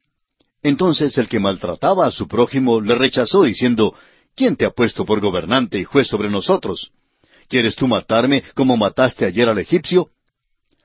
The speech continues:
Al oír esta palabra, Moisés huyó. Hasta aquí lo que dice Esteban. En otras palabras, toda su educación en Egipto no era suficiente para preparar a Moisés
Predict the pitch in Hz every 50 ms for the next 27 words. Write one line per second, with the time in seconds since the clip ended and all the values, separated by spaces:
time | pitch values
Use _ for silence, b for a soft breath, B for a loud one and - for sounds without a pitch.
0 | _ _ _ _ _ _ - 120 117 123 156 196 208 165 131 - 135 120 104 95
1 | 113 131 131 120 120 120 113 - _ _ _ _ - 101 104 98 95 - - 117
2 | 113 107 101 - - - _ _ _ - 107 104 90 98 92 76 65 _ _ _
3 | _ _ _ _ _ _ _ _ _ _ _ _ _ b b b b b b b
4 | b 139 131 - - 135 - - 170 196 190 180 - - 127 123 113 - - 104
5 | 127 123 - 107 95 87 - - 110 101 82 73 71 - _ _ _ _ _ _
6 | _ _ _ b b b b b 160 180 196 180 - 143 123 - - 101 113 120
7 | 113 117 110 101 - - b b b b b - - 202 214 214 190 - - 143
8 | 131 123 110 - 120 - - 151 151 127 107 92 - - 156 147 - - 160 147
9 | - - 120 127 147 165 170 165 147 - - 139 117 120 113 - 170 208 220 180
10 | 131 - 113 90 107 101 101 - 104 104 - 95 92 101 127 135 127 113 107 98
11 | 90 - - 139 143 143 -